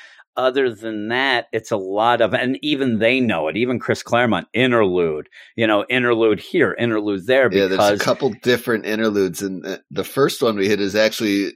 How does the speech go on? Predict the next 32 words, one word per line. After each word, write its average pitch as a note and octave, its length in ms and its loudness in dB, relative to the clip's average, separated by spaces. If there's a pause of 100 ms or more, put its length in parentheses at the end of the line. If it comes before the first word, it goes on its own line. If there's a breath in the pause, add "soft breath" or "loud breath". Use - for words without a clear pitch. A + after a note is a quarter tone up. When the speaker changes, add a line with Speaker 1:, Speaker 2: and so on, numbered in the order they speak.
Speaker 2:
we A2 180 -2
joined G#2+ 480 -2
Shinjin G#2+ 460 -4
in G2 140 -4
action. A2 540 -2
And G2 100 -6
he's G#2+ 240 -6
like, A2 140 0
"Yeah, D#3 300 2
you B2+ 200 4
know, G#2 300 0 (420 loud breath)
I'm C#3 200 2
gonna B2+ 200 0
solve A2+ 340 2
this A2 200 0
Wolverine A2 420 -2
problem A2 300 2
once G#2 260 -6
and G2 160 -12
for F#2+ 160 -2
all. B2+ 260 4
I, G2+ 280 4
I F#2+ 80 -2
contacted G#2+ 640 -2
my F#2+ 160 -2
best G2 380 0
ninja," B2 520 4
and G#2+ 120 -2
he G#2 100 -6
quickly A#2 400 -4
finds F#2+ 400 -4
out G#2+ 240 4